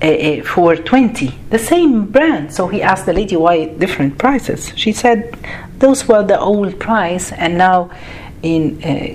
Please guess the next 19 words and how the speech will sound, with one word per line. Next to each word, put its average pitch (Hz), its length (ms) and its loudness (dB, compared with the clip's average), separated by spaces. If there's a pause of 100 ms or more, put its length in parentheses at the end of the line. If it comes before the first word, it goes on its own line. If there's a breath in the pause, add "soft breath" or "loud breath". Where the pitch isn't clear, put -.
(120)
Kenya 185 440 2
they 156 180 0
have 156 600 0
problem, 180 520 2
or 139 140 0
Nigeria 156 600 0
they 151 140 -2
have 151 220 -2
problem 190 380 2
where 156 160 2
we 147 80 -2
get 160 320 0
this 165 300 2
cocoa, 233 420 4
so 160 300 4
they 151 180 4
raise 190 320 0
the 160 120 -2
price." - 440 -2